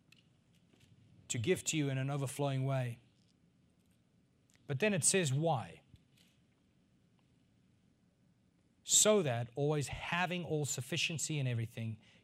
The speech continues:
you may have an abundance for every good deed. Always. Having all sufficiency in everything, you may have an abundance for every good deed. So obviously, he's not talking about salvific grace.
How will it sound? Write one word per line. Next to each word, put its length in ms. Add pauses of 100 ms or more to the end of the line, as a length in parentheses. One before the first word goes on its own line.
you 120
may 120
have 240
an 80
abundance 520
for 180
every 180
good 200
deed. 280 (1600)
Always. 920 (3500)
Having 440
all 180
sufficiency 640
in 60
everything, 400 (840)
you 140
may 160
have 220
an 80
abundance 640
for 220
every 340
good 260
deed. 240
So 240
obviously, 640
he's 160
not 160
talking 260
about 240
salvific 800
grace. 500